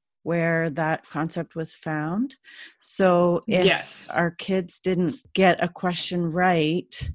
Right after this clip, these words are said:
Speaker 1: it was easy to go back and look at the lesson and get, like, re-instructed on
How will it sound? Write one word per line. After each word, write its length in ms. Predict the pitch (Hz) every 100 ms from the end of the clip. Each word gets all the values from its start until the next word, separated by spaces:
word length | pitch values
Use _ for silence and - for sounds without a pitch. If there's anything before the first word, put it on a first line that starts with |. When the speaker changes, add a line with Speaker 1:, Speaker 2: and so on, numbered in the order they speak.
| - _ _
Speaker 1:
it 140 | 175 -
was 220 | 175 -
easy 380 | 185 185 180 180
to 160 | 180 170
go 200 | 170 156
back 640 | 170 165 165 170 - - -
and 340 | 175 160 156 151
look 180 | 165 -
at 100 | 160
the 80 |
lesson 540 | 151 160 156 - 175 165
and 240 | 156 151
get, 180 | 156 - _ _
like, 240 | 165 151 -
re-instructed 960 | 156 160 160 151 147 156 - 165 156
on 480 | - 156 156 151